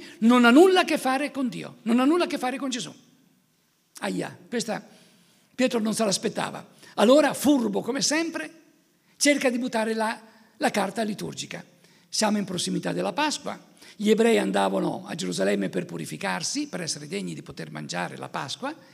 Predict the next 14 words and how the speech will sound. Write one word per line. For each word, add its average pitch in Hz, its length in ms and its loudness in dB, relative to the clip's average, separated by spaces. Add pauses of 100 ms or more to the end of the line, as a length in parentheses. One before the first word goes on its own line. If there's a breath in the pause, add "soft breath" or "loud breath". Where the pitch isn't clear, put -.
(340 loud breath)
E 277 100 0
c'erano 277 400 4
queste 269 260 -2
purificazioni 240 680 -4
rituali 208 580 -4 (260 loud breath)
del 196 200 0
lavaggio 190 500 0
del 170 200 -4
capo, 220 460 -4 (300 loud breath)
delle 208 260 4
mani 208 400 -2
e 254 120 -4
dei 190 120 -2
piedi. 143 380 -12